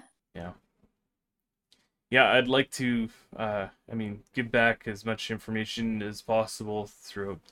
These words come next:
you know, all types of growers and whatnot. It's kind of worked out the, uh, past, I don't know, I guess, few episodes now that it's all kind of been organic growers, which is,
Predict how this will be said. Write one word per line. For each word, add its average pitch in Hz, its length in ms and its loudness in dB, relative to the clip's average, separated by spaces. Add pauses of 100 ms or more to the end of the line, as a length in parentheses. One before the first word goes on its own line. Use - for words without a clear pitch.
you 104 100 -12
know, 90 60 -12
all 90 280 -12
types - 320 -8
of 98 100 -12
growers 101 380 -6
and 98 100 -12
whatnot. 98 400 -10
It's 101 220 -10
kind 165 160 4
of 156 100 0
worked 143 240 0
out 127 220 2
the, 113 140 -4 (800)
uh, 98 300 -2
past, - 440 -2 (500)
I 90 100 -6
don't 90 100 -8
know, 90 80 -6
I 92 100 -8
guess, 92 300 -8 (280)
few 104 260 -2
episodes 104 560 -4
now 107 220 2
that 104 120 -2
it's 104 180 -2
all 113 180 4
kind 131 240 0
of 113 160 0
been 113 420 0
organic 110 480 0
growers, 92 440 -6
which 98 200 -10
is, 95 300 -10